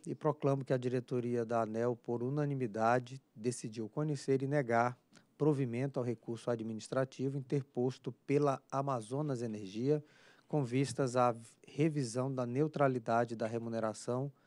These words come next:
durante o período de prestação temporária do serviço de distribuição de energia elétrica.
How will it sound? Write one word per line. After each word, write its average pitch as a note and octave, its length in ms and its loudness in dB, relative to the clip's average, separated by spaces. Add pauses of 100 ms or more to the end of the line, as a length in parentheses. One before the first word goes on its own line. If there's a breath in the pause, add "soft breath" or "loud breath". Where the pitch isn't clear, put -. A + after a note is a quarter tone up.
(380)
durante C#3+ 340 2
o - 20 -8
período C3+ 460 0
de C3 100 -6
prestação C3 720 -2
temporária B2 800 4 (320)
do A#2 80 -6
serviço A2+ 540 -4
de G#2+ 160 -8
distribuição B2 720 -4
de A#2 80 -6
energia A2 320 -2
elétrica. - 420 -6